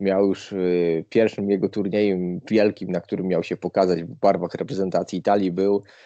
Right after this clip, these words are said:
Francesco Toldo. Finalnie doznał jakiegoś urazu przed mundialem we Francji i zastąpił go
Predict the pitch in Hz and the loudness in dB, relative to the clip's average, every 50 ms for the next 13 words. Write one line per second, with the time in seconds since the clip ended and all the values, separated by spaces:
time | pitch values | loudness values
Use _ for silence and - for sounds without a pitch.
0 | - _ _ _ 117 120 - - 123 - - 113 - - 127 110 92 90 76 73 | -20 _ _ _ -4 -2 -2 -4 -4 -4 -4 -4 0 2 2 2 2 -2 -4 -4
1 | 78 62 - 92 87 87 - - - 104 104 101 95 101 98 92 90 87 85 85 | -4 -6 -8 -10 -12 -16 -14 -10 -6 -4 -2 -2 -2 -2 -2 -2 -2 0 0 0
2 | 85 92 92 104 101 82 104 90 87 87 - - 101 95 85 - - 98 95 95 | 0 -2 -2 -2 -4 -2 -2 -4 -4 -4 -4 -4 -4 -4 -4 -4 -6 -2 0 2
3 | 92 95 92 90 - - 90 82 92 92 92 92 90 90 82 87 87 87 87 85 | 2 0 -2 -4 -8 -8 -8 -6 -4 -4 -4 -2 0 0 0 0 0 -2 -2 -6
4 | 98 120 92 87 - - 92 92 95 90 - - 120 117 110 - - 107 107 107 | -4 -4 -6 -4 -4 -4 -4 -4 -4 -6 -6 -6 -4 -4 -4 -4 -4 -2 -2 -2
5 | 104 - 110 101 - - - 117 107 - - 117 110 107 110 101 92 | 0 0 0 0 0 0 -2 -4 -2 -2 -4 -4 -2 0 0 -2 -2